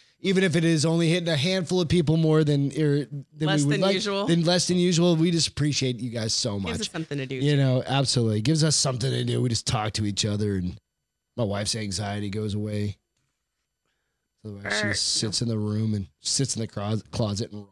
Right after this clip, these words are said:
Speaker 1: rocks like
Speaker 2: Negative, Ghost Rider. I sit on the couch and read.
Speaker 1: That's exciting for the rest of the club.
Speaker 2: I love it.
Speaker 1: The club is you and I. So it's the Lamontagne Club.
Speaker 2: Babe, you're either up here trying to make shit work or you're outside with Ian. So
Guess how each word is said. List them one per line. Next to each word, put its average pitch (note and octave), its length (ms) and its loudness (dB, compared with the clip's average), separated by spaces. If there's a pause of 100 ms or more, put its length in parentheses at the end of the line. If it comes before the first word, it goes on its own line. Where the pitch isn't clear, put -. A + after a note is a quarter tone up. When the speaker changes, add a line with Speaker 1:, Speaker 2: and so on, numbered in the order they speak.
Speaker 1:
rocks G2+ 220 -12
like F#2 260 -10 (240)
Speaker 2:
Negative, F#3 440 -4
Ghost D#3 240 -6
Rider. D3+ 440 -4
I D#3 60 -8
sit F#3+ 180 -6
on F3+ 80 -2
the D#3+ 60 -4
couch E3 300 -6
and C#3 120 -4
read. D3+ 400 -6 (1160)
Speaker 1:
That's G3 360 0
exciting D#3 560 0
for C#3+ 120 0
the C#3+ 80 4
rest B2+ 300 2
of - 20 -4
the B2 80 -2
club. B2+ 340 0 (300)
Speaker 2:
I C4 180 0
love G3+ 340 -4
it. F3 60 -2
Speaker 1:
The D#3+ 60 -2
club G#3+ 200 2
is D3 140 0
you D#3 140 2
and B2 100 0
I. F2+ 240 -4 (220)
So G2 340 -4 (140)
it's - 80 -20
the - 80 -4
Lamontagne B2 600 -2 (420)
Club. F#2 320 -4 (280)
Speaker 2:
Babe, F#3 200 -4 (420)
you're B3+ 140 -2
either D4+ 180 0
up C4+ 140 0
here C#4+ 100 0
trying B3 200 0
to A3 40 0
make G#3+ 220 -2
shit - 180 -2
work F#3+ 240 -2
or F#3 80 -2
you're D#3+ 100 0
outside E3+ 460 -4
with D3+ 220 -4
Ian. B2+ 340 -2
So C#3+ 880 -2